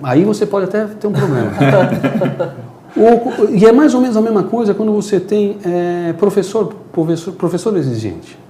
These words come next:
Speaker 1: né? Você sempre fica mais esperto. Então, com um concorrente bom, um concorrente decente, ético e bom, não é um problema grave. Você luta de igual a igual pra ele. Você vai ganhar um pouco, vai perder um pouco, tudo bem, tal. Tanto que eu acho que os, os concorrentes, muitas vezes, hoje no mercado de tecnologia acontece muito, né?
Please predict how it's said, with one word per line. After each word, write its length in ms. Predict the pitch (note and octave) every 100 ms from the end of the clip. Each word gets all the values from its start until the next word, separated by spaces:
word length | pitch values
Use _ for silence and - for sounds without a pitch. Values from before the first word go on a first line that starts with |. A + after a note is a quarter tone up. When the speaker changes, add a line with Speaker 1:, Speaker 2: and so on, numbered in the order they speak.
| - - - B2+
Speaker 1:
né? 180 | E3+ F3 - -
Você 220 | F3 G#3+
sempre 260 | G#3 A#3 A3
fica 240 | - G#3+ F#3+
mais 200 | F3+ F3+
esperto. 340 | F3+ F#2 F2+
Então, 160 | - A3+
com 140 | A#3
um 120 | B3+ A3+
concorrente 540 | C4+ B3+ G3+ G#3+ F#3
bom, 460 | C3 E3 A3 - - - - -
um 100 | C#3
concorrente 560 | E3 F3+ F#3 D#3 C#3+ - -
decente, 600 | B2+ C#3+ C#3 D#3+ F3 C3+
ético 320 | C#3+ E3 -
e 20 | A#2+
bom, 320 | F3 G3+ - -
não 100 | A#3
é 60 | D#4
um 80 | E4
problema 340 | A#3+ F#3 F3+ D3+
grave. 200 | B2 C3+
Você 180 | - A#3+ C4 G3
luta 180 | A#3 B3+
de 60 | A#3
igual 160 | A#3+
a 40 | A3+
igual 180 | A3+
pra 100 | A3
ele. 100 | D3+
Você 60 | -
vai 100 | F#3+
ganhar 120 | G3+ G3+
um 80 |
pouco, 260 | F#3+ A3 G#3+
vai 80 | D#3
perder 140 | D3+
um 40 | D#3
pouco, 320 | F#3 F#3 F#3
tudo 160 | - F3
bem, 160 | G#2+ -
tal. 120 | - - - - - -
Tanto 240 | A#3 A3+
que 80 | A3+
eu 80 | G#3+
acho 220 | G#3+ G#3+
que 320 | - F#3 F#3+
os, 160 | E3+ D#3
os 220 | A#3 C#3+
concorrentes, 460 | F#3 E3+ D#3+ G3 G3
muitas 200 | F#3 E3+
vezes, 280 | F3+ F3 -
hoje 240 | F3 E3+
no 60 | D#3+
mercado 220 | D3+ D3+
de 40 |
tecnologia 240 | D3 C#3+ D#3+
acontece 280 | E3 D#3+ C3+
muito, 240 | D#3+
né? 80 | C#3+